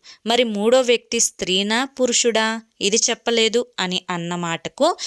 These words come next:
సమాధానం చెప్తాను, జాగ్రత్తగా విను. ఈ మూడవ వ్యక్తి ఒక పురుషుడు,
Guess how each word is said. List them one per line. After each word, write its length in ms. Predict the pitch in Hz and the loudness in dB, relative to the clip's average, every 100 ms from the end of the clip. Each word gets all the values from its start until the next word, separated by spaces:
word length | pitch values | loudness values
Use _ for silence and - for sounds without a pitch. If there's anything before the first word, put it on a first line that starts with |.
| - - | -12 -4
సమాధానం 640 | - 233 220 226 202 185 | 0 2 0 2 0 -2
చెప్తాను, 600 | 180 - - - 165 180 | -2 -4 -4 -6 -4 -2
జాగ్రత్తగా 760 | 233 214 165 170 170 - 156 175 | -2 -2 -2 -4 -8 -8 -2 0
విను. 260 | 160 151 - - - _ | 0 -6 -12 -18 -20 _
ఈ 180 | 226 226 | 2 2
మూడవ 500 | 202 190 226 262 254 | 2 2 4 4 0
వ్యక్తి 600 | 175 170 _ 175 202 247 - | -2 -6 _ -2 0 0 -2
ఒక 220 | 180 - | -4 -4
పురుషుడు, 640 | 196 - 175 185 - 165 | -8 -4 0 0 0 -4